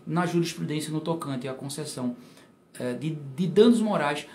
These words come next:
a pessoas jurídicas de direito público. Boa noite, Ítalo. Boa noite, Elaine. Ge-, eh, Geisa, da Polícia Penal. Oi, Geisa, tudo bom, querida? Seja bem-vinda, tá?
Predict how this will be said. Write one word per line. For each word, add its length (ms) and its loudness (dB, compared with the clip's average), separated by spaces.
a 120 -2
pessoas 400 -4
jurídicas 500 -4
de 60 -10
direito 280 -2
público. 440 -4
Boa 180 0
noite, 280 6
Ítalo. 420 8
Boa 220 4
noite, 260 4
Elaine. 580 4
Ge-, 340 -6
eh, 220 2
Geisa, 1120 4
da 200 0
Polícia 540 -2
Penal. 680 0
Oi, 260 8
Geisa, 540 6
tudo 200 2
bom, 220 4
querida? 560 6
Seja 220 -4
bem-vinda, 920 4
tá? 340 0